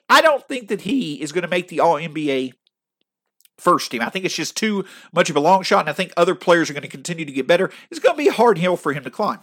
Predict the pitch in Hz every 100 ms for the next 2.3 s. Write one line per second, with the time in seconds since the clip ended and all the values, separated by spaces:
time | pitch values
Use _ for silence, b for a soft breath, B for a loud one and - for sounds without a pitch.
0 | - 156 180 - 311 480 262 208 185 170
1 | 202 175 165 165 165 151 143 131 - -
2 | 226 160 113